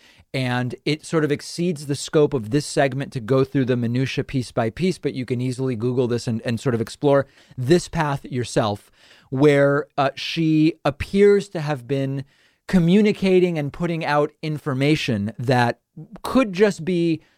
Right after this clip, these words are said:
sort of generally supportive of the idea of, of a, of a big protest, which is what Donald Trump is claiming he did, but it ended up inciting a riot.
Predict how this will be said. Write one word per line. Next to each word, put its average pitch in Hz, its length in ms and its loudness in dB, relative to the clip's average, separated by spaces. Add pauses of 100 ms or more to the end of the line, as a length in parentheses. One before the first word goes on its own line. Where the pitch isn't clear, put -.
sort 180 300 2
of 147 140 2
generally 175 580 2
supportive 160 580 2
of 143 160 -2
the 143 160 2
idea 139 580 4
of, 127 400 -2
of 131 220 -2
a, 127 200 0
of 123 160 -2
a 123 40 -4
big 131 240 -2
protest, 143 680 0
which 131 200 0
is 120 120 -2
what 127 160 0
Donald 143 280 0
Trump 151 220 -2
is 143 120 -6
claiming 131 360 -4
he 123 160 -2
did, 120 240 0
but 117 140 0
it 113 80 -2
ended 123 180 2
up 123 100 2
inciting 131 640 -2
a 120 80 -2
riot. 92 400 -2